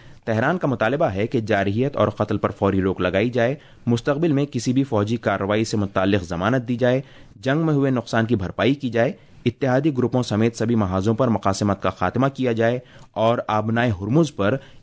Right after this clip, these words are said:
ईरान के इख्तदार आला को मुकम्मल तौर पर तस्लीम किया जाए। एक सीनियर ईरानी अफसर ने सरकारी टेलीविजन को बताया कि ईरान जंग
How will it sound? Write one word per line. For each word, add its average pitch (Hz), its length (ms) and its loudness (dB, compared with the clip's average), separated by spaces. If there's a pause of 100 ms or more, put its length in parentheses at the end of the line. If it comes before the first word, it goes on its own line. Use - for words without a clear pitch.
ईरान 127 460 0
के 156 80 2
इख्तदार 117 480 -2
आला 123 240 2
को 110 280 0
मुकम्मल 135 540 0
तौर 87 200 -2
पर 107 220 0
तस्लीम 117 360 2
किया 82 240 -2
जाए। 98 280 0 (500)
एक 104 140 4
सीनियर 104 360 0
ईरानी 98 260 2
अफसर 104 240 -2
ने 107 100 2
सरकारी 98 360 0
टेलीविजन 95 480 2
को 98 100 0
बताया 104 380 0 (300)
कि 131 160 0
ईरान 117 400 0 (560)
जंग 127 220 0